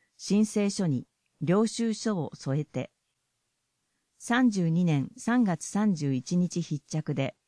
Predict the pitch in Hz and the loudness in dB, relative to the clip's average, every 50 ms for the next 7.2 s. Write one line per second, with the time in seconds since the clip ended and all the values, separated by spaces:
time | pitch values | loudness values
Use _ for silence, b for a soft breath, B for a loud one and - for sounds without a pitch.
0 | _ _ - 147 170 226 233 208 170 - 151 139 131 123 - - _ _ _ - | _ _ -4 0 2 2 2 2 0 -2 -4 -4 -2 -4 -6 -8 _ _ _ -2
1 | 156 185 208 208 - - 202 180 170 165 - - - 147 151 - - 233 226 175 | 0 2 2 0 0 0 -2 0 0 -2 -4 -4 -2 -2 -2 0 2 2 2 0
2 | 135 - - 135 - - 151 156 151 - - 147 - - 127 131 135 - 127 117 | 0 -4 -6 -6 -4 -2 -2 -2 -2 -4 -6 -6 -6 -4 -6 -6 -6 -6 -6 -8
3 | 90 - _ _ _ _ _ _ _ _ _ _ _ _ _ _ _ _ _ _ | -8 -10 _ _ _ _ _ _ _ _ _ _ _ _ _ _ _ _ _ _
4 | _ _ _ _ _ _ - - - 247 262 277 - - 247 254 247 - 254 220 | _ _ _ _ _ _ -8 -2 2 4 4 4 4 2 0 0 0 0 0 2
5 | 160 123 - _ _ - - 151 190 226 247 254 247 233 254 247 214 165 135 - | 2 0 0 _ _ -4 0 2 4 6 6 4 4 4 4 4 4 2 2 0
6 | - 147 160 156 - 170 156 151 147 135 117 120 120 - - 120 123 127 135 - | 0 0 0 0 -2 -2 -2 0 0 -2 -2 -4 -6 -4 -4 -4 -4 -6 -8 -12
7 | - - _ | -16 -20 _